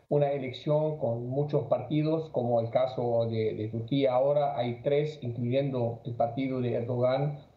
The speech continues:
que están de un lado, y del otro lado hay casi cuatro partidos que se han unificado en contra de la, del gobierno, del oficialismo. Así que es muy, muy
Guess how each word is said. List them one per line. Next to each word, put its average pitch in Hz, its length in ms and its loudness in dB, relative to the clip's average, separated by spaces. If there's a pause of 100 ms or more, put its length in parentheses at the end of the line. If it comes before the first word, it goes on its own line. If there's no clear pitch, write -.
que 117 80 -2
están 123 260 0
de 123 80 0
un 123 180 2
lado, 160 360 2
y - 0 -
del 120 140 0
otro 123 260 -4
lado 123 260 0
hay 117 140 0
casi 123 320 -4
cuatro 120 420 -2
partidos 156 640 -2
que - 80 -6
se 110 180 -2
han 117 220 0
unificado 120 580 0
en 117 160 2
contra 151 440 2
de 107 180 -2
la, 98 300 -2
del 104 220 -6
gobierno, 139 500 2
del 117 120 -4
oficialismo. 185 960 -2 (420)
Así 151 360 0
que 156 360 0
es 135 80 0
muy, 170 680 2
muy 160 320 0